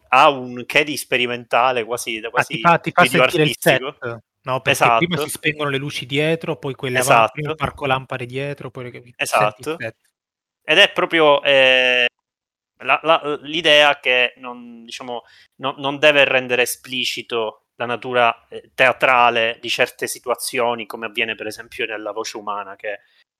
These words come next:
Speaker 1: è il, il, il corto tratto da Cocteau che ha fatto l'anno scorso, in cui è tutto dentro un set finto e Tilda Swinton si muove nel set finto.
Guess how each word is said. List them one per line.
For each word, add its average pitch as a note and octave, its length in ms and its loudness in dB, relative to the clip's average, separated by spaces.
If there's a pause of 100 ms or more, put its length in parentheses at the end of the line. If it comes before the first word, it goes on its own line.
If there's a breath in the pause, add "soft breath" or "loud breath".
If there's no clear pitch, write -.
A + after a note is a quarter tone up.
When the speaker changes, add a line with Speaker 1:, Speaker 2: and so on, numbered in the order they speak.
Speaker 1:
è A2 120 -8
il, G#2 340 -6
il, G#2 500 -6
il G2+ 140 -14
corto A2 400 -4
tratto A2 280 -12
da G#2 120 -6
Cocteau G#2 420 -10
che G2+ 100 -14
ha F#2 40 -12
fatto - 320 -14
l'anno G#2 220 -14
scorso, - 680 -14
in G#2+ 100 -20
cui A#2 180 -4
è A2+ 160 -2
tutto C3+ 300 -10
dentro A2 280 -8
un G#2+ 80 -12
set - 340 -10
finto A2 400 -16
e - 40 -16
Tilda G#2 260 -12
Swinton G#2+ 440 -16
si - 160 -18
muove G#2 180 -12
nel F#2+ 120 -20
set - 340 -10
finto. G#2+ 480 -18